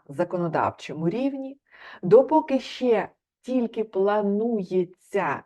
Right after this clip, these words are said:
збільшення відповідальності для чоловіків за ухилення від мобілізації, суди потроху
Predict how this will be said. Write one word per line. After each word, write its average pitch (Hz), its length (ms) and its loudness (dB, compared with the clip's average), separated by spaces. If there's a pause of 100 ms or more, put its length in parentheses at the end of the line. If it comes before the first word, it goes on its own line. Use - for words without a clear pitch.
збільшення 160 920 -2
відповідальності 147 1080 -2 (200)
для 175 440 2
чоловіків 190 760 0 (320)
за 175 380 -2
ухилення 143 680 0
від 123 380 -8
мобілізації, 170 1040 2 (600)
суди 208 680 4
потроху 165 1080 0